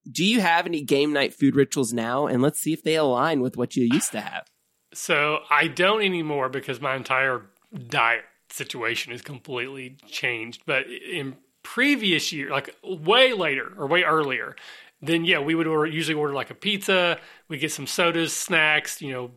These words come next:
Speaker 2: Doritos and Mountain Dew, that kind of stuff, and we just play and eat for hours and hours and hours. As an adult, usually our process was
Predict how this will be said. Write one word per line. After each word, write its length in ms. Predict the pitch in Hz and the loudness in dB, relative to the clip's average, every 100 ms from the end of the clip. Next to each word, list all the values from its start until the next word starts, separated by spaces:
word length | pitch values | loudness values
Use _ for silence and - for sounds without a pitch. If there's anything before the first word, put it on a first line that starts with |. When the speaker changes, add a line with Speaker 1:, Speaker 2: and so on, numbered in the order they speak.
| - | -10
Speaker 2:
Doritos 800 | 143 160 156 156 151 147 147 127 | -4 -2 0 0 0 0 -2 -6
and 200 | 131 135 | -6 -2
Mountain 280 | 143 143 139 | 0 0 -4
Dew, 320 | 139 139 139 | -6 -4 -2
that 100 | 127 | -2
kind 100 | 143 | -4
of 60 | 135 | -4
stuff, 220 | 139 135 | -4 -4
and 100 | 147 | -6
we 100 | 143 | -6
just 280 | 139 - - | -6 -10 -8
play 260 | 156 135 | -2 -2
and 100 | 135 | -2
eat 280 | 143 135 135 | -6 -10 -10
for 160 | - 127 | -6 -4
hours 240 | 120 117 | -4 -8
and 80 | 120 | -14
hours 80 | 165 | -16
and 80 | |
hours. 280 | - - - - - - - - | -16 -16 -18 -20 -20 -20 -20 -8
As 200 | 160 180 | 0 2
an 80 | 175 | 2
adult, 460 | 175 170 262 226 - | -2 4 6 6 2
usually 720 | 165 214 254 202 180 170 165 | 0 2 2 0 2 2 2
our 220 | 160 156 | 2 0
process 500 | 151 160 143 170 143 | 2 2 2 0 -2
was 380 | 165 147 139 - | -2 -2 -2 -8